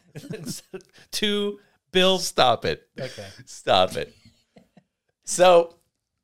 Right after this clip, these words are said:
Speaker 2: this, okay. Love the premise. So this is what we got. We got Hick Town. We got cowboys. We got hillbillies. We got vampire gangs. We got a love story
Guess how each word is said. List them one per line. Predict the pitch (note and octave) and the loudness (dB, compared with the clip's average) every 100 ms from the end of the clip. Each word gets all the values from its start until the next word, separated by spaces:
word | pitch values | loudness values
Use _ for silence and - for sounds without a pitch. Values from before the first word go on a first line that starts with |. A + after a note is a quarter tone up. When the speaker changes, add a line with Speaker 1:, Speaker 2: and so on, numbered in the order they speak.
| _ | _
Speaker 2:
this, | D3 G3+ G#3+ - | 0 2 2 0
okay. | - B2 D2 - _ _ _ _ _ _ _ _ _ - | 0 2 0 -6 _ _ _ _ _ _ _ _ _ -2
Love | E3+ G3 D#3+ | 4 4 2
the | |
premise. | E3 D3+ G#2+ - | 0 2 2 -2
So | C#3+ | -4
this | E3+ | -4
is | D#3 | 0
what | F#3+ | 0
we | D3+ | 2
got. | C#3 A2 B2 | 2 2 0
We | |
got | C3+ B2+ | 0 2
Hick | - A3 - | 2 -2 0
Town. | E3 A2+ A2 | 0 0 0
We | |
got | B2 C3+ | -2 -2
cowboys. | - G3 F3+ D#3 B2 | 2 2 2 0 -4
We | B2 | 0
got | C3+ F3+ | 0 2
hillbillies. | G3+ D3+ D#3 A#2+ - - | 0 2 0 0 -6 -8
We | C#3+ | 2
got | D#3+ C#3 | 2 4
vampire | D#3+ G#3 E3 E3 E3 | 2 2 2 4 4
gangs. | D3 D#3 D#3 - - - | 2 0 -2 -6 -14 -4
We | D3+ | 0
got | C#3+ | 2
a | |
love | C#3 F3+ G3 | 4 4 2
story | - E3+ D#3+ D#3+ | -2 -2 2 2